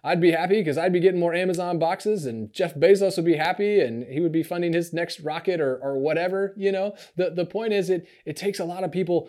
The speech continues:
willing to give a lot of money to, to make church happen, and, and that can be hard. What we're trying to do here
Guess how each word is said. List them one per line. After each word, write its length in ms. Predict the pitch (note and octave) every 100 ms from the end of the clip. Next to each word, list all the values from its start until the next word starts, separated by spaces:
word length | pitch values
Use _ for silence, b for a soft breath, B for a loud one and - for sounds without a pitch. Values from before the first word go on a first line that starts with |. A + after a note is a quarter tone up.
| B
willing 240 | E3 F#3+ F#3
to 80 |
give 140 | D#3+ E3
a 60 |
lot 200 | D#3+ D#3
of 60 | D#3
money 320 | D3 D#3 D3
to, 240 | C#3+ C3+ -
to 120 | C3
make 320 | C3+ C#3+ -
church 300 | - C3 B2+
happen, 400 | - A3 B3 E3
and, 160 | C3+ C3+ b b
and 140 | C#3 D3
that 160 | F3
can 140 | F3+ E3
be 300 | F3+ F3+ b b
hard. 400 | - G#3+ B3+ E3
What 160 | F#3+
we're 140 | G#3+ G#3
trying 340 | - F3+ G3+
to 100 | G3+
do 300 | C#3 D#3+ G#3+
here 480 | G3 E3 D#3 D3+ D3